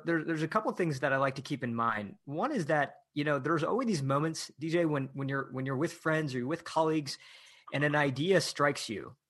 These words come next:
right? Or inspiration sort of hits. And what we tend to do in those moments is we sort of blurt out the idea.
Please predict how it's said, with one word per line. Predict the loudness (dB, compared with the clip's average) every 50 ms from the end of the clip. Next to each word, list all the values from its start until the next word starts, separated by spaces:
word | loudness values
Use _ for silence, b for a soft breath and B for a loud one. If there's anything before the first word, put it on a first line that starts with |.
| _ _
right? | -2 0 0 0 0
Or | -2 -2 -2
inspiration | -2 -4 -4 -2 0 0 2 2 0 -2 -4 -6
sort | -6 -4 -4 -4 -4
of | -4
hits. | -4 -4 -4 -4 -4 -8 -10 -12 -12 b b b b b b b b _ _
And | 2 2
what | 4 6
we | 6 4
tend | 4 4 2 4 4 4
to |
do | 4 4 4 4
in | 2
those | 2 0 0 0
moments | 0 0 0 0 -2 -4
is | -4 -4 -4
we | -6
sort | -4 -4 -2 -2
of | -2 -4 -2
blurt | 0 2 4 6 6
out | 4 4 2 0
the | -2 -2 -2
idea. | -2 -2 -4 -4 -6 -6 -8